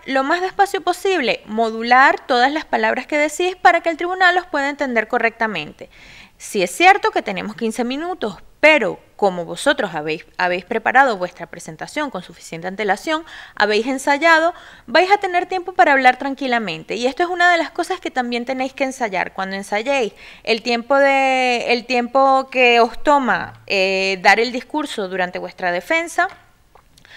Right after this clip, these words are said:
también tenéis que controlar esto, que debéis hablar despacio, debéis modular todas las palabras que decís para que el tribunal los pueda entender correctamente.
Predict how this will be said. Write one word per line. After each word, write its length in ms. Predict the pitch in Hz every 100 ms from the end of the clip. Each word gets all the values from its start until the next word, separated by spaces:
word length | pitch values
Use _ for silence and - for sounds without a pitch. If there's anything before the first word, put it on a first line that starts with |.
| - - -
también 300 | 254 269 269
tenéis 260 | 311 311 330
que 140 | 359
controlar 480 | 311 294 262 262 254
esto, 380 | 196 - 170 -
que 280 | 202 180 180
debéis 320 | 185 170 180
hablar 260 | 185 180 170
despacio, 640 | 185 - 339 349 349 349
debéis 320 | 285 208 180 175 180 -
modular 600 | 190 185 185 196 196 190
todas 260 | 196 185
las 100 | 196
palabras 380 | - 180 175 -
que 100 | -
decís 340 | 190 190 381 415
para 280 | - 294 311
que 240 | 302 294 415 - -
el 180 | 233 233
tribunal 420 | 220 202 185 220
los 140 | 370
pueda 220 | - 190 180
entender 480 | - 185 190 277
correctamente. 720 | - - - - - - -